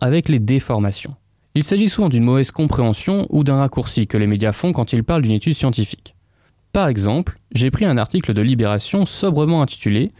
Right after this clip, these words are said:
Selon une étude scientifique, les études scientifiques ne sont pas fiables ». Dans le sous-titre en gros, on peut lire que des chercheurs américains ont refait une centaine d'études et que moins de la moitié sont arrivés à la même conclusion. En vérité, les études refaites sont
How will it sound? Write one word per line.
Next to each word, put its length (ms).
Selon 320
une 60
étude 220
scientifique, 680
les 160
études 220
scientifiques 560
ne 40
sont 160
pas 120
fiables ». 360
Dans 220
le 100
sous-titre 400
en 80
gros, 300
on 80
peut 120
lire 200
que 80
des 100
chercheurs 400
américains 460
ont 180
refait 260
une 120
centaine 440
d'études 500
et 80
que 100
moins 240
de 120
la 180
moitié 400
sont 240
arrivés 240
à 40
la 100
même 180
conclusion. 420
En 100
vérité, 420
les 140
études 160
refaites 400
sont 240